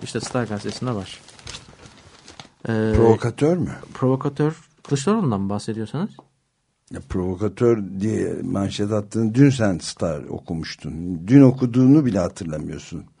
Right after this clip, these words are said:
Speaker 1: Ne yapayım? Yani
Speaker 2: Ee,
Speaker 1: Star
Speaker 2: erke-,
Speaker 1: dün ne,
Speaker 2: erke-,
Speaker 1: dün ne yazdığını
Speaker 2: erke-,
Speaker 1: hatırlıyor musun?
Speaker 2: erken
Speaker 1: Star
Speaker 2: bir
Speaker 1: ben
Speaker 2: bunama
Speaker 1: hatırlayayım.
Speaker 2: mı var yani?
Speaker 1: Hayır, Star dün yazdığını hatırlıyor mu ki ben onda okuyucusu olarak ne yazdığını hatırlayayım?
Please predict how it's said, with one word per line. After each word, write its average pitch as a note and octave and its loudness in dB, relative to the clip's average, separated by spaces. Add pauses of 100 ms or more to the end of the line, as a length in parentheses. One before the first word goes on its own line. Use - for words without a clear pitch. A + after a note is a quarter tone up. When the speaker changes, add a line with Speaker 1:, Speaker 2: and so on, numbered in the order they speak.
Speaker 1:
Ne A#2 -2
yapayım? B2+ -2
Yani C3+ 4
Speaker 2:
Ee, C3 2
Speaker 1:
Star A#2 6
Speaker 2:
erke-, C3 2
Speaker 1:
dün D3+ 6
ne, D#3+ 10
Speaker 2:
erke-, D#3 4
Speaker 1:
dün D#3+ 8
ne E3 8
yazdığını D#3+ 6
Speaker 2:
erke-, B2 6
Speaker 1:
hatırlıyor F#3+ 8
musun? D3 10
Speaker 2:
erken - 8
Speaker 1:
Star B2+ 8
Speaker 2:
bir C#3 6
Speaker 1:
ben C3+ 4
Speaker 2:
bunama B2 8
Speaker 1:
hatırlayayım. C#3 8
Speaker 2:
mı A2 4
var E2 -2
yani? D2+ -10
Speaker 1:
Hayır, C3+ 2
Star C#3+ 0
dün D3+ 4
yazdığını D3 2
hatırlıyor D#3+ 0
mu F#3+ 0
ki B2+ -4
ben C3 2
onda B2+ 2
okuyucusu B2+ 0
olarak A#2+ 4
ne B2+ 2
yazdığını A#2 0
hatırlayayım? B2 -4